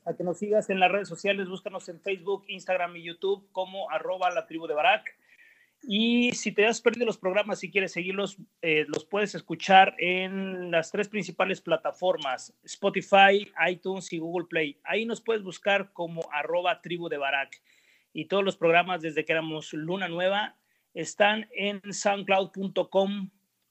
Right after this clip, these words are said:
Búscalos ahí como Luna guion medio nueva. Ahí está toda la información. Y el día de hoy, el día de hoy, eh, eh, quiero, con todo el respeto que, que pueda yo tener en esos momentos,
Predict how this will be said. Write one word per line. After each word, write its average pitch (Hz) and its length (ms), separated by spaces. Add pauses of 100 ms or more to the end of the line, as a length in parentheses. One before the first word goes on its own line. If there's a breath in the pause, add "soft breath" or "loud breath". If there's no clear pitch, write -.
Búscalos 160 680
ahí 160 200
como 151 260
Luna 165 440
guion 156 260
medio 147 280
nueva. 123 280
Ahí 175 200
está 190 220
toda 180 140
la 170 60
información. 160 540 (360 loud breath)
Y 165 100
el 196 80
día 254 140
de 240 80
hoy, 247 320 (200)
el 165 160
día 185 140
de 185 120
hoy, 190 280
eh, 139 600 (960)
eh, 143 440
quiero, 175 640 (600)
con 139 260
todo 160 140
el 160 100
respeto 151 600
que, 123 420 (100)
que - 120
pueda 147 300
yo 139 180
tener 135 240
en 139 60
esos 139 200
momentos, 131 640